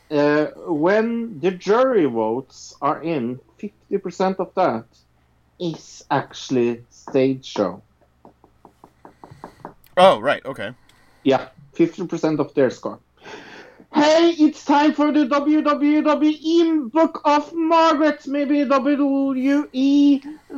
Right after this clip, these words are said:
Speaker 1: too much there. Thank you again, Margaret, for the Book of Margaret.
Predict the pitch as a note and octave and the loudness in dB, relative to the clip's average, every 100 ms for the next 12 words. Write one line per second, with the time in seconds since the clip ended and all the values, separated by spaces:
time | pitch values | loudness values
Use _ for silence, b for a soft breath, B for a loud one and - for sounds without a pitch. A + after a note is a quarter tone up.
0 | - - C#4 B3+ C4 - - C4+ C4+ C4+ | -14 -4 0 0 -2 -2 2 2 2 0
1 | C4 B3+ C4+ C4 B3 C4 B3+ C4 B3+ B3+ | -2 -2 -2 0 2 0 2 0 0 -2
2 | B3 B3+ B3 B3 B3 A#3 A3+ B3 B3 B3+ | -4 -4 -2 -2 -2 -4 -4 -4 -4 -8
3 | - B3 B3 A#3+ A#3+ A#3+ | -6 -2 -2 0 -4 -6